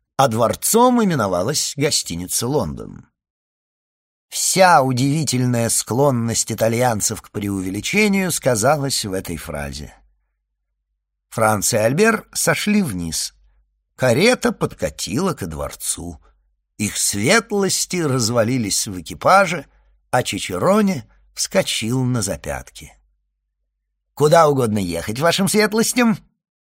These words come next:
"Сначала к храму Святого Петра, а потом к Колизею", как истый парижанин сказал Альбер.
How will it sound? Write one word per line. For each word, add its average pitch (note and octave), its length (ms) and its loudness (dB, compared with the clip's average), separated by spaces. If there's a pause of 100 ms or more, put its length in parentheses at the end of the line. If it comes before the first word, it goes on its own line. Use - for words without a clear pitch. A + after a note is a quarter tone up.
(640)
"Сначала D3+ 560 4
к - 40 -8
храму D3 400 4
Святого C#3+ 440 2
Петра, D3+ 440 4
а C3 40 2
потом A#2+ 300 0
к - 100 -20
Колизею", F#2 680 -4 (120)
как - 280 -12
истый D#2 400 -8
парижанин F2+ 760 -2
сказал D#2+ 480 -6
Альбер. C#2+ 500 -12